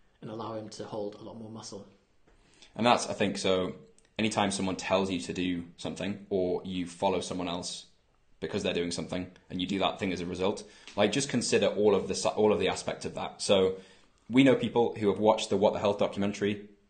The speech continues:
Speaker 2: think it's a fantastic argument and have changed their lifestyle as a result. Fi-, fine, great, fantastic. I, I watched the documentary and think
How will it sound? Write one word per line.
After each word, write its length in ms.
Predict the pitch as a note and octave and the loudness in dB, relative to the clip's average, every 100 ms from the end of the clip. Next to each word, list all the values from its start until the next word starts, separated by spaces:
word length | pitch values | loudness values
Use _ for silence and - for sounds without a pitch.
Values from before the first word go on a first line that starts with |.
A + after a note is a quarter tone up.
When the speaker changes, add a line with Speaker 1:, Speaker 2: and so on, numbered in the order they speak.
| _ | _
Speaker 2:
think 160 | A2+ G2+ | -2 -2
it's 140 | G2+ | -4
a 40 | |
fantastic 460 | - G2 G#2 - G2 | -4 -6 -4 -6 0
argument 420 | F#2 F#2 F#2 - G2 | 0 0 -4 -6 -4
and 80 | |
have 100 | F#2 - | -4 -2
changed 280 | G2 F#2 | -2 -2
their 60 | D#2+ | -2
lifestyle 360 | F#2 F2 F#2 F#2 | -4 -2 -2 -2
as 140 | - | -4
a 40 | |
result. 380 | F2 F2+ G2+ - - - - _ _ _ _ _ _ _ | -6 -2 -2 -2 -10 -20 -20 _ _ _ _ _ _ _
Fi-, 220 | A#2+ A2+ | 2 2
fine, 360 | - A#2 B2 D#3 - | 2 2 2 -2 -2
great, 240 | A2+ A#2+ - | 4 4 4
fantastic. 460 | G2 A#2 A2 A2 | 0 2 0 0
I, 100 | G#2 A#2 | 2 2
I 260 | G#2 A2+ | 6 6
watched 200 | A#2 A2 | 6 4
the 60 | G#2 | 0
documentary 460 | G2+ G2 G2 G2 | -2 -2 -4 -2
and 100 | G2 F#2+ | -4 -2
think 340 | F#2+ - - | -4 -6 -16